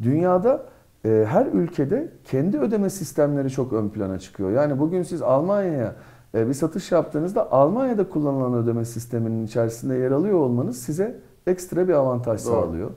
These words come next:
Speaker 1: E, müşterilerin sağlıklı bir şekilde alışveriş edebiliyor olmalarını sağlamanız
Speaker 2: Hı hı.
Speaker 1: lazım. Öncelikle büyük markalarda bile, şimdi uluslararası siz bir şey alacaksınız. Girdiniz,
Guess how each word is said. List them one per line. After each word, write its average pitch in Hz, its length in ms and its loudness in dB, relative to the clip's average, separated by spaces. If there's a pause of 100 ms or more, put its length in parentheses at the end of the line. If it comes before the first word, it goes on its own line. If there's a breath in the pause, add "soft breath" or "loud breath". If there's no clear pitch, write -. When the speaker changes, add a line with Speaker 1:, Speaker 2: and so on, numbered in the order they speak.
(180)
Speaker 1:
E, - 60 -4
müşterilerin 120 520 0
sağlıklı 135 640 2
bir 151 120 2
şekilde 123 420 -4
alışveriş 113 560 -2
edebiliyor 104 440 0
olmalarını 98 480 -2
sağlamanız 87 560 -6
Speaker 2:
Hı - 40 -12
hı. - 120 -10
Speaker 1:
lazım. 104 180 -10 (260)
Öncelikle 170 500 0
büyük 226 200 0
markalarda 190 640 2
bile, 151 240 -2 (420 loud breath)
şimdi 214 280 0
uluslararası 220 680 0
siz 220 220 -4
bir 214 60 -6
şey 226 140 0
alacaksınız. 131 720 -2 (320 soft breath)
Girdiniz, 220 520 2